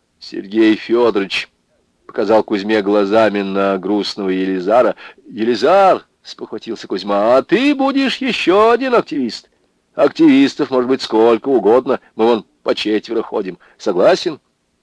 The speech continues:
«Можно», сказал Елизар.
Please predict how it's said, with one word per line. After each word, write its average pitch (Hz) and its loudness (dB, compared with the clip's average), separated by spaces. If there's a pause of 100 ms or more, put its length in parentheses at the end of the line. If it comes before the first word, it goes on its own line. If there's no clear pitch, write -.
(320)
«Можно», 101 -2 (420)
сказал 92 -4
Елизар. 87 -8